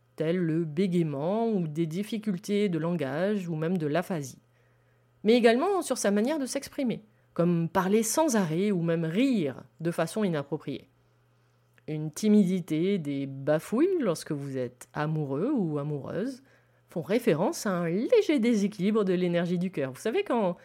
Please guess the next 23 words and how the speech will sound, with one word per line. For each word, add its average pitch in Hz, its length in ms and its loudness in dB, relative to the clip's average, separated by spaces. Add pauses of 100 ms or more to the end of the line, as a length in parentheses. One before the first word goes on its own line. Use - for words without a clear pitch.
(320)
vous 170 80 -2
déclarez 185 640 4
votre 170 260 -2
flamme, 269 440 2 (400)
hmm. 208 180 2 (680)
Flamme, 208 920 2 (240)
feu, 208 1080 -4 (140)
chaleur, 190 840 -10
cœur, 226 400 -8 (100)
saison 175 520 -8
d'été, 165 440 -4
ouais, - 320 -6
C - 240 -12
Q 147 180 -4
F - 120 -14
D, 117 140 -8
quoi. - 200 -12 (560)
Le 175 140 6
cœur 214 320 6
gère 196 380 6
également 185 640 2
le 170 140 2
sommeil 240 500 2